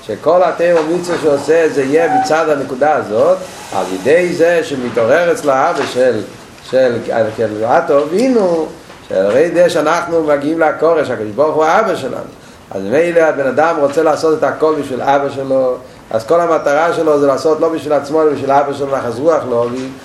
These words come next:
נחת רוח של אוהבים, יש בזה שני פרוטים. או הנחת רוח של אוהבים מזה שיהודי חוזר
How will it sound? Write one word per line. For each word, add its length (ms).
נחת 320
רוח 200
של 180
אוהבים, 280
יש 120
בזה 220
שני 200
פרוטים. 400
או 100
הנחת 260
רוח 240
של 120
אוהבים 280
מזה 240
שיהודי 640
חוזר 420